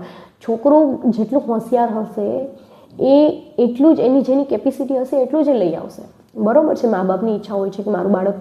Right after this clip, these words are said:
ભણીને હોશિયાર થાય, પહેલો નંબર, પણ દરેકનો પહેલો નંબર આવતો નથી. અને જો કદાચ બધાનો પહેલો નંબર આવે ને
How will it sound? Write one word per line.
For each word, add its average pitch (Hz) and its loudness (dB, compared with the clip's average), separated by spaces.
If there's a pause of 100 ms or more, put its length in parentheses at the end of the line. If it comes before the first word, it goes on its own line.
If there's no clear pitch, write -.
(140)
ભણીને 202 -2
હોશિયાર 185 -4
થાય, 185 -6 (240)
પહેલો 208 6
નંબર, 202 0
પણ 254 0
દરેકનો 247 0
પહેલો 208 0
નંબર 196 -2
આવતો 175 -4
નથી. 196 -2
અને 208 -2
જો 220 -6
કદાચ 226 -4
બધાનો 208 -2
પહેલો 202 -2
નંબર 202 -4
આવે 208 0
ને - -2